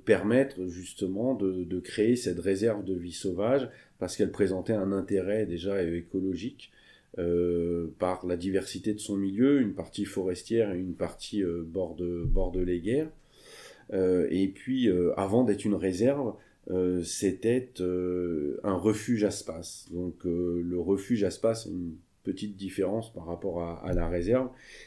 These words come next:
c'est que le propriétaire reste propriétaire de, de ces terrains, mais il applique, euh, une réglementation, en tout cas, qui interdit la chasse, qui est quand même, euh, primordiale,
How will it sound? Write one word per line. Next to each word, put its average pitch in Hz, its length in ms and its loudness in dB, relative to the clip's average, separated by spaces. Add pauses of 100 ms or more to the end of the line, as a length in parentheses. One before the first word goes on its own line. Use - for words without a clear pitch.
(120)
c'est - 280 -2
que 101 120 -2
le 95 280 4
propriétaire 98 840 2 (360)
reste 110 400 4
propriétaire 98 800 0
de, 92 360 -2
de 90 120 -2
ces 87 240 -4
terrains, 98 300 -2 (360)
mais 104 240 6
il 101 280 2
applique, 110 500 -4
euh, 90 460 0
une 95 160 0
réglementation, 95 840 0
en 98 60 -2
tout - 140 -12
cas, 123 160 2
qui 104 320 0
interdit 98 480 -2
la 95 140 0
chasse, - 520 -10 (460)
qui - 100 -12
est 80 80 -10
quand 90 120 -2
même, 92 260 0
euh, 82 640 -2
primordiale, 92 720 -2